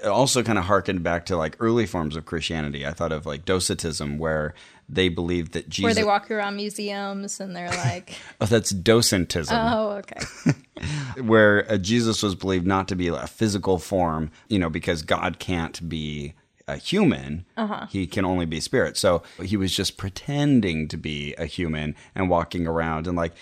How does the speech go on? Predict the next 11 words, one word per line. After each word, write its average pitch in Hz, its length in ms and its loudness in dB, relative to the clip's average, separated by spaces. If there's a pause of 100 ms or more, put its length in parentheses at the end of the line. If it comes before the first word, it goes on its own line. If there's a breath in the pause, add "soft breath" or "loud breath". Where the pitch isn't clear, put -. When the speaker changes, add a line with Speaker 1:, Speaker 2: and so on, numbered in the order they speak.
(120 loud breath)
Speaker 1:
he'd 98 180 -2
pretend 107 300 2
to 107 120 -4
eat 107 160 -2
with 101 140 0
them, 92 200 2
but 87 120 -4
then 92 120 2
he'd, 87 120 0
like, 82 260 -4
throw 85 560 2